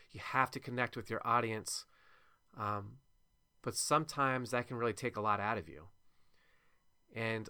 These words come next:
ultimately, I want painting to be an enjoyable experience. And sometimes I feel like it's not as enjoyable because I'm constantly focused on where I'm falling short, where I'm missing my mark, and where I'm missing my expectations or my goals.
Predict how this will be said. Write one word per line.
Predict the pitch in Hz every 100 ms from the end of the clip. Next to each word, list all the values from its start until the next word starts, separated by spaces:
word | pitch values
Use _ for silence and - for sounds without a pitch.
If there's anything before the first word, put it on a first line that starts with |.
| -
ultimately, | 147 185 143 117 117
I | - 120
want | 123 131 123 -
painting | - 127 127 113 104 101 -
to | 107
be | 110
an |
enjoyable | 107 104 110 104 101
experience. | 104 - 156 101 - - - _ _ _ _ _ _ _ _ _ _ _ _ _ -
And | 120 113 107 101
sometimes | - 131 135 123
I | 113
feel | 104 127 117
like | 110 107 113
it's | - 131
not | 143
as | 139 92
enjoyable | 90 92 87 87
because | 101 95 107
I'm | 104
constantly | - - 123 117 127 - 113 104
focused | - 113 104 104 -
on | 110 104 101 98
where | 113
I'm | 107 98
falling | 113 107 95
short, | - 139 95 - _ _ _ _ _ _ _ _ -
where | 110 113
I'm | 110
missing | 117 - 110
my | 101
mark, | 101 113 98 104
and | 95
where | 107 110
I'm | 101
missing | 110 107 113
my | 101
expectations | 104 101 - 101 - 113 104 104 98
or |
my | 95 90
goals. | 90 127 92 78 -